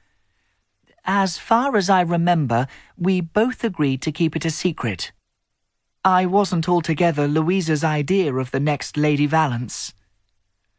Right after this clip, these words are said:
Sebi smiled back rather furtively at this little irony. "Your letters to Cecil haven't survived."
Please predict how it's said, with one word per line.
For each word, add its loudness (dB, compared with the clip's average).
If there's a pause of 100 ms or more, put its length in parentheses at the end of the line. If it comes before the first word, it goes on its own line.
(260)
Sebi 0
smiled 0
back -2
rather 0
furtively -4
at -10
this -8
little -4
irony. 0 (720)
"Your 2
letters -2
to -6
Cecil -4
haven't -4
survived." -2